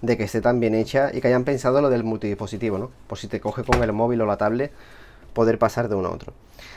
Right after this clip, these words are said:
Así que nada, chicos, espero que os haya gustado, os dejaré todo en la descripción.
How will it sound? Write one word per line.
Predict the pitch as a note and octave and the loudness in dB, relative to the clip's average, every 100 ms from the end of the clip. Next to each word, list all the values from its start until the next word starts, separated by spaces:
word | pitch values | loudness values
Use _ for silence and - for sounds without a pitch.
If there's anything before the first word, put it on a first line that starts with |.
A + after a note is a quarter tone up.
| - | -4
Así | C3+ D3+ | 0 2
que | D#3 | 6
nada, | D#3 C3+ | 6 6
chicos, | D3+ B2+ - | 4 0 -2
espero | G#2+ D3 C#3+ | 0 4 4
que | B2 | 4
os | B2 | 4
haya | A2+ | 4
gustado, | G#2+ - D#3 F#3 F#3+ F3+ - | 2 4 6 8 8 6 -2
os | A2+ | -10
dejaré | A#2+ G#2+ A#2 | -6 0 2
todo | A#2 A#2 | 2 0
en | A2+ | 2
la | G#2+ | 0
descripción. | G2 D3+ - D#3 F3+ | -2 -6 0 2 2